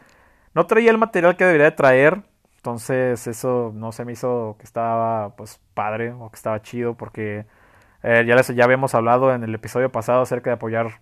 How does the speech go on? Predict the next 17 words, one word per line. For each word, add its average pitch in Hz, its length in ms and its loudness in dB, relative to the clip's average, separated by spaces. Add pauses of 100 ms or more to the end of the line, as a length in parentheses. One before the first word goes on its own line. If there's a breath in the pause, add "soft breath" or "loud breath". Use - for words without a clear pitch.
(120)
pues, - 160 -12
el 113 80 -6
hobby 135 240 2
en 123 60 -10
general, 131 420 0
¿no? 147 180 -2
Y 135 60 -4
lo 117 100 -6
mejor 113 220 -10
que 113 80 -20
puede 135 160 -2
hacer 127 200 -4
es, 127 160 -4 (280 soft breath)
pues, 117 160 -4
llevar 117 400 4
tu 139 400 2
material, 117 1040 0